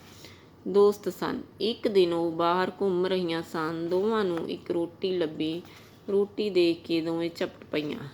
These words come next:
ਬਿੱਲੋ ਕਹਿਣ ਲੱਗੀ, "ਇਸ ਨੂੰ ਪਹਿਲਾਂ ਮੈਂ ਦੇਖਿਆ ਹੈ ਤੇ ਮੇਰੀ ਹੈ।" ਰਾਣੋ ਕਹਿ ਰਹੀ ਸੀ,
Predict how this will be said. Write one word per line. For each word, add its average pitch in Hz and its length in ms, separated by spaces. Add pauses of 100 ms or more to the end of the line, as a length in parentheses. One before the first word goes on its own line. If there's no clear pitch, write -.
(120)
ਬਿੱਲੋ 175 440
ਕਹਿਣ 185 360
ਲੱਗੀ, 170 480
"ਇਸ 240 160
ਨੂੰ 170 200
ਪਹਿਲਾਂ 165 400
ਮੈਂ 185 280
ਦੇਖਿਆ 180 420
ਹੈ 165 260
ਤੇ 165 200 (720)
ਮੇਰੀ 180 540
ਹੈ।" 139 140 (680)
ਰਾਣੋ 170 340
ਕਹਿ 180 280
ਰਹੀ 160 240
ਸੀ, 170 340